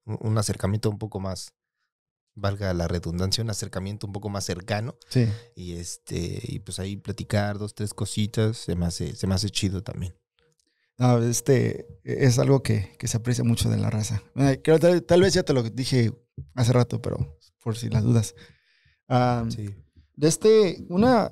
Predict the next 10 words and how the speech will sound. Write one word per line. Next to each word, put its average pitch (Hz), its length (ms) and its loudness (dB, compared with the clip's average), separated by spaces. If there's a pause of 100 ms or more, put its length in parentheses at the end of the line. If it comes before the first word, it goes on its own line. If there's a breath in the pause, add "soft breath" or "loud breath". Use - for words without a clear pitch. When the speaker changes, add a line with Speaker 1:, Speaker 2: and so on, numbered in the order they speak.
Speaker 2:
algo 208 220 0
que 190 80 2
tengo 175 260 2
yo, 160 560 2
eh, 120 360 0 (520)
en 135 120 0
cuanto 123 840 0 (480)
a 135 140 4
la 139 100 8
representación. 131 840 4